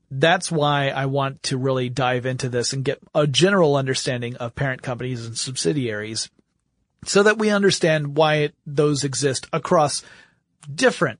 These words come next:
companies, not just Google. So first,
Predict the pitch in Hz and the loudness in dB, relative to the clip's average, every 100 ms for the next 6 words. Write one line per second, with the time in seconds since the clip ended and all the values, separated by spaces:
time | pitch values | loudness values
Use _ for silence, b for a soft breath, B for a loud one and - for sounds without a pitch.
0 | _ - 135 - - 160 165 143 139 - | _ -6 -6 -6 -4 0 2 2 -2 0
1 | 151 120 - - _ B B B B - | 0 0 -8 -16 _ B B B B 0
2 | 302 277 - - 185 - - | 2 2 2 4 4 2 -6